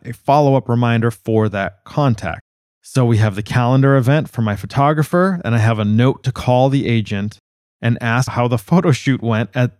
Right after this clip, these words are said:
the estimated end time of the appointment. This happens for each and every single photo shoot. So then what I can do is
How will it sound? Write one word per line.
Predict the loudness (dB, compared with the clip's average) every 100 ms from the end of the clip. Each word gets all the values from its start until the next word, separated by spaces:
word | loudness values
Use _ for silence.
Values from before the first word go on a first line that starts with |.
| _
the | -8 -6
estimated | -6 -6 -2 0 0 -2 -2
end | 0 0 -2
time | -4 -2 -2 -4
of | -4
the | -4
appointment. | 0 0 0 -4 -10 _ _ _ _ _ -4
This | -2 0
happens | 0 0 0 -2
for | -6 -8
each | -8 -2
and | 0
every | 0
single | 0 0 0
photo | 0 2 0
shoot. | -2 0 0 -2 _ _ _ _ _
So | -4 0
then | 2 4
what | 2
I |
can | 2 2
do | 4 6 4 2
is | 0 0 0 -2